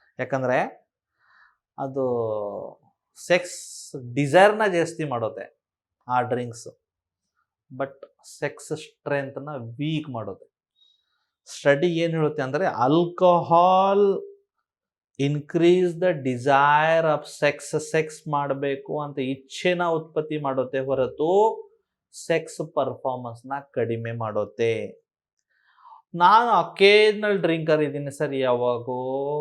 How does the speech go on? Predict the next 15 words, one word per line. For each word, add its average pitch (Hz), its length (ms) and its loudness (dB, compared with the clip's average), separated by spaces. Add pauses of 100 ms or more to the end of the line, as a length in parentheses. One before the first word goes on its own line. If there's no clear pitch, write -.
(160)
ವಾರಕ್ಕೆ 113 480 -4
ಒಂದ್ಸತಿ, 120 500 -8
ಹದಿನೈದು 117 420 -8
ದಿನಕ್ಕೆ 110 200 -14
ಒಂದ್ಸತಿ 117 720 -16
ಫ್ರೆಂಡ್ 135 420 -6
ಜೊತೆಗೆ 135 180 -14
ಸೇರಿದ್ರೆ 127 840 -6
ಕೊಡ್ತೀನಿ 151 600 -4
ಸರ್, 127 140 -6
ಒಂದು 113 640 -10 (760)
ಮೂವತ್ತು, 143 680 0
ಅರವತ್ತು, 123 560 -2
ತೊಂಬತ್ತು 117 840 -10 (800)
ಅಷ್ಟೇ, - 500 -12